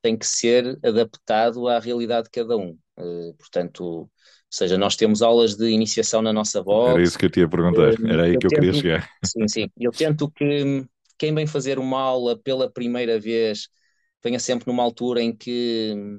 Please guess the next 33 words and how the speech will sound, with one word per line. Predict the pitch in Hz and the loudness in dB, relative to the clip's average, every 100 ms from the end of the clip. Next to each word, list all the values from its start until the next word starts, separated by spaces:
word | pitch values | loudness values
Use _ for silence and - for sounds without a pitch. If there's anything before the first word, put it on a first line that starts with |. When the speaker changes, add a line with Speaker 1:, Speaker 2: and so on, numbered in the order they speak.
| 101 _ _ _ _ _ _ _ - | -18 _ _ _ _ _ _ _ -10
Speaker 1:
em | 117 110 | -8 -6
que | 120 | 0
um | 131 139 | 2 4
ou, | 127 127 120 131 - - - | 4 4 0 -6 -14 -16 -10
em | 135 | -10
que | - | -2
possa | 156 160 | 0 2
estar | 151 156 139 | 0 2 2
mais | 156 156 | 2 0
com | - 147 | -2 -2
pro-, | 143 139 _ | -2 -6 _
com | - 135 | -10 -6
um | 135 | -2
treinador | 131 131 127 123 | 0 2 4 4
na, | 117 113 117 | 2 0 0
na, | 110 107 107 104 | 0 0 0 -2
na | 104 | -2
aula, | 95 117 127 127 | -2 0 0 -2
ou | 127 | -4
que | |
seja | - 127 | -6 -4
uma | 127 | -2
aula | 131 127 | -2 -2
com | 127 | -4
poucas | 120 120 120 | -8 -8 -10
pessoas, | - 123 120 - | -4 0 0 -2
Speaker 2:
Uhum. | 71 - - - | -14 -18 -18 -4
Speaker 1:
para | 127 | 0
nós | 160 156 | 2 0
conseguirmos | - 143 - 135 139 117 | 0 -2 -2 -2 -2 -2
realmente | 131 139 135 135 139 - | 0 0 2 0 -2 -4
ir | 127 | -4
ajustando | 127 110 113 - - 123 120 110 | -4 -4 -8 -8 -4 -4 -4 -10